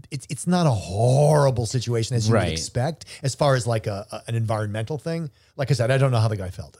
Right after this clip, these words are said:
Speaker 1: I, I can't say, speak to that. But in terms of solving the problem, in,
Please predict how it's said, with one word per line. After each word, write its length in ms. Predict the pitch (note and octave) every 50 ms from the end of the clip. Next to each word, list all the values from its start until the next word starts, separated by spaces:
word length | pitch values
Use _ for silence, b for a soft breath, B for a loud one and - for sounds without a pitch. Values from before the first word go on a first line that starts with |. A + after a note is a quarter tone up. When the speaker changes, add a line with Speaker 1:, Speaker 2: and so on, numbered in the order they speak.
| _
Speaker 1:
I, 160 | - G#2 F#2+ -
I 100 | G2+ F#2+
can't 240 | - - A2 G2+ F2+
say, 180 | - G#2+ G2 -
speak 200 | - - - G#2+
to 80 | - A2
that. 260 | G2+ A2+ G#2+ F#2 - B B B B B B B B - B2+ A#2+ -
But 180 | E3+ D#3 C#3+
in 200 | C#3+ C#3 C#3+ C3+ B2
terms 420 | - - D#3+ D#3+ E3 E3 D3+ - - -
of 380 | C3+ B2+ A#2+ A#2+ A2 G#2 - _ _ _ _ _ _ _
solving 560 | - - - - C#3+ C3 C3 C3 C#3 C3+ A#2+
the 80 | G#2+ F2+
problem, 600 | - - A2 A2+ C3 D3+ F3 G#3+ A3+ A#3 G#3+ - B B B B B B B B _ _ _ _ _ _ _ _ _ _
in, 280 | G3 G3+ G3 G3+ G3+